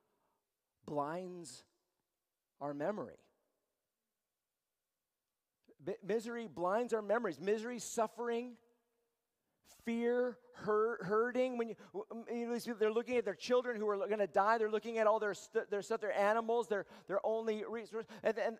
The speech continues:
their, their animals are gonna die. They're, they're gonna lose everything that they,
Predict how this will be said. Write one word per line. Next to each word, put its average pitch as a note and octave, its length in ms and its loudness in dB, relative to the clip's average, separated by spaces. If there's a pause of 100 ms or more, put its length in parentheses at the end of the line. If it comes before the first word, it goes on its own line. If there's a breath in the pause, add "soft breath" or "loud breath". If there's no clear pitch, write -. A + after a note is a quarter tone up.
(120)
their, A3 160 2
their G3+ 220 2
animals A3 400 4
are G#3 60 0
gonna G3 260 2 (140)
die. G#3+ 340 6
They're, G#3+ 120 0
they're F#3+ 160 -6
gonna F3+ 160 -6
lose G3 220 -6
everything A3+ 520 2
that G#3+ 120 -4
they, G3 200 2